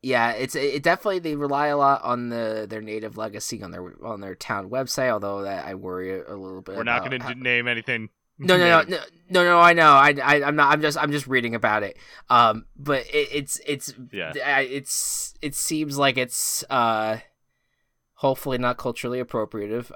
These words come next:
Speaker 1: Um, the, and then they have local artists,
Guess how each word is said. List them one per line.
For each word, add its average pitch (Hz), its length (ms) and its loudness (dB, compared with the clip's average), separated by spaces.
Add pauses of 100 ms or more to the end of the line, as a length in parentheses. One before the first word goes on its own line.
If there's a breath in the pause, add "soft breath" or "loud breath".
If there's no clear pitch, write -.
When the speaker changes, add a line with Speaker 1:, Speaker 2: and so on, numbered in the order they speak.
Speaker 1:
Um, 120 400 2 (720 soft breath)
the, 104 960 0 (180)
and 127 140 0
then 117 100 -2
they 117 120 -2
have 113 500 -6 (840)
local 131 320 -6
artists, 139 1000 -2